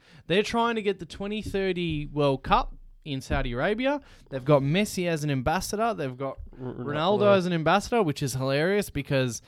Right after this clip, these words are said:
Speaker 1: Saudi Arabia is trying to get it, and Portugal and Argentina are trying to get it as well.
Speaker 2: And they've
Speaker 1: So
Speaker 2: just
Speaker 1: they, so they might have to speak against their own countries to, like, be like, "Oh, no, it should be in Saudi Arabia."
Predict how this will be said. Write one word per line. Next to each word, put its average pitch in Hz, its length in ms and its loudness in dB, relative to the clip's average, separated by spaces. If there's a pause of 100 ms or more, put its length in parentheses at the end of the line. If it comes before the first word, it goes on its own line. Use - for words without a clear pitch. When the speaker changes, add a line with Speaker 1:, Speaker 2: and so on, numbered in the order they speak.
(180)
Speaker 1:
Saudi 165 340 4
Arabia 165 360 6
is 147 60 2
trying 143 240 2
to 127 60 0
get 120 200 0
it, 143 140 -2
and 139 160 -4
Portugal 160 500 -2
and 170 160 0
Argentina 139 560 0
are 127 60 -4
trying 135 200 -2
to 131 60 0
get 131 120 0
it 123 120 -4
as 117 140 -2
well. 165 320 2
Speaker 2:
And 123 160 -2
they've 117 160 0
Speaker 1:
So 170 80 4
Speaker 2:
just 156 80 6
Speaker 1:
they, 165 220 6
so 151 220 0
they 156 140 2
might 160 220 2
have 147 140 0
to 135 80 -6
speak 147 320 -8
against 131 320 -8
their 131 140 -4
own 135 180 -2
countries 170 560 -6
to, 127 200 -2
like, 110 300 -6
be 135 100 -6
like, 131 200 -8
"Oh, 131 240 -4
no, 131 200 -8
it 123 60 -10
should 147 180 -4
be 131 140 0
in 113 60 -4
Saudi 120 240 -2
Arabia." 131 300 0